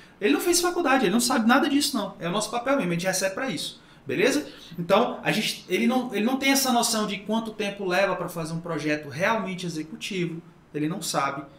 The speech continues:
Então ele acha o seguinte, ele vem atrás muitas vezes do Bora na Obra e fala assim, "Ah, eu quero construir minha casa." Aí, "Ah, eu quero marcar com vocês que eu quero construir minha casa." A nossa, a nossa primeira, o nosso primeiro sentimento é, bom, se ele já quer construir,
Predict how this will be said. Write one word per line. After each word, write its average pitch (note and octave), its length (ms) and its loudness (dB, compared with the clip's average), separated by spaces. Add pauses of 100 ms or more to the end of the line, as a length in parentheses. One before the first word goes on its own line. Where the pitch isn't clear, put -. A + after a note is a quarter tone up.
(260)
Então C4 180 2
ele C#4+ 100 6
acha D4 160 8
o - 20 2
seguinte, C4 380 2
ele G#3 80 -2
vem G#3+ 160 2
atrás G3 340 4
muitas F3+ 280 -4
vezes F3 140 -2
do E3 80 -4
Bora E3 240 0
na E3 120 -2
Obra A3 140 2
e - 20 -10
fala F#3 120 -6
assim, A3+ 140 -4
"Ah, A3+ 120 4
eu - 80 0
quero A#3 220 -2
construir C4 300 -4
minha D4 140 0
casa." C#3+ 380 -2 (500)
Aí, D#4 400 0 (500)
"Ah, C#4 120 2
eu C#4 40 4
quero D4 200 8
marcar D4 260 2
com C#4 100 0
vocês C4 240 2
que C4+ 60 2
eu C4+ 60 -2
quero C4+ 180 2
construir C4 340 2
minha C#4 140 4
casa." E3 400 0 (420)
A F3+ 120 -2
nossa, A#3+ 400 -2 (100)
a F3 100 -2
nossa G#3+ 260 0
primeira, A#3 760 2
o D#3+ 60 -4
nosso F#3+ 240 2
primeiro G3+ 280 0
sentimento C4 640 2
é, D3+ 300 2 (100)
bom, F3 320 2
se - 140 -2
ele C3+ 100 2
já D3+ 180 4
quer D#3+ 220 0
construir, G#3 800 4